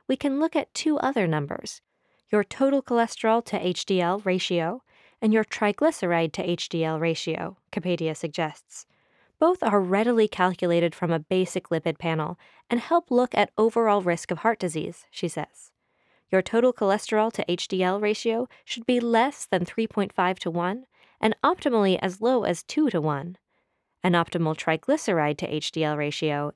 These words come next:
is two point five to one or less. You can learn more with our guide to understanding your cholesterol panel, found here, linked in the text of the article. If any of your numbers are outside of optimal levels,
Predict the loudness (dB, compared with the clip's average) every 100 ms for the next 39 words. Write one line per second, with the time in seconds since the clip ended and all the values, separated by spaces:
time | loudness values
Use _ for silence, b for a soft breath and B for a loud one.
0 | -6 -6 -6 -8 -2 -4 -2 -2 -2 -2
1 | -2 0 -2 -2 -2 -2 -6 -16 -20 _
2 | _ _ _ _ -2 0 0 0 0 2
3 | 2 2 0 -2 -2 -2 0 0 -2 -4
4 | -2 0 -2 -2 -2 0 0 0 -2 0
5 | 0 0 -2 -4 -2 -4 -4 -6 -10 _
6 | _ _ 0 2 -2 -2 0 0 -4 _
7 | -2 -2 -2 -4 -2 -4 -6 -4 -2 -2
8 | -4 -4 -4 -4 _ _ _ _ _ _
9 | _ _ _ _ _ -4 -2 0 0 2
10 | 2 2 4 2 2 0 0 -2 0 0
11 | -2 0 2 2 2 0 2 0 2 0
12 | 0 -4 -6 -14